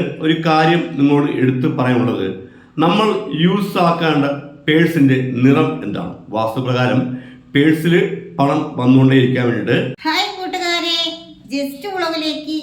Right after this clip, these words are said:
Speaker 2: എല്ലാവർക്കും സ്വാഗതം.
Speaker 1: നമ്മൾ യൂസ് ആക്കുന്ന ആ പേഴ്സിന്റെ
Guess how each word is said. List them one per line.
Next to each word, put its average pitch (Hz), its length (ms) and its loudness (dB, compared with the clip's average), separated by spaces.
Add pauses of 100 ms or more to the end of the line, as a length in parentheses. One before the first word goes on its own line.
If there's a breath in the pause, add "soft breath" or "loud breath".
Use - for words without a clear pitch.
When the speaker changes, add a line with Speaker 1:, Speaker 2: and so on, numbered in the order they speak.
(160)
Speaker 2:
എല്ലാവർക്കും 285 600 -6 (640)
സ്വാഗതം. 262 440 -6 (400)
Speaker 1:
നമ്മൾ 165 220 2 (200)
യൂസ് 214 240 0 (100)
ആക്കുന്ന 139 300 4 (200)
ആ 139 60 0 (120)
പേഴ്സിന്റെ 135 460 2